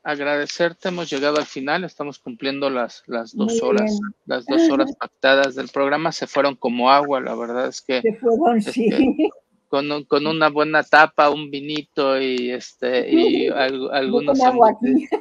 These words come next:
Speaker 1: <laughs> lo podríamos pasar toda la tarde platicando, pero, pero por desgracia todo lo que empieza tiene que acabar.
Speaker 2: Mira, César también tiene agua. <laughs>
Speaker 1: Y, este, y bueno, tenemos que concluir el
Speaker 2: Ujú.
Speaker 1: programa el día de hoy, no sin antes de verdad agradecerte muchísimo tu,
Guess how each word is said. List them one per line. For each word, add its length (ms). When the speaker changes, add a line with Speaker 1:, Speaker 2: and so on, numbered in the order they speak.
Speaker 1:
<laughs> 720
lo 140
podríamos 760
pasar 420
toda 260
la 120
tarde 400
platicando, 720
pero, 300
pero 240
por 240
desgracia 520
todo 260
lo 140
que 100
empieza 420
tiene 300
que 100
acabar. 420
Speaker 2:
Mira, 100
César 340
también 280
tiene 220
agua. 460
<laughs> 60
Speaker 1:
Y, 200
este, 540
y 120
bueno, 280
tenemos 420
que 120
concluir 580
el 80
Speaker 2:
Ujú. 80
Speaker 1:
programa 380
el 80
día 140
de 140
hoy, 180
no 140
sin 220
antes 380
de 80
verdad 380
agradecerte 680
muchísimo 720
tu, 280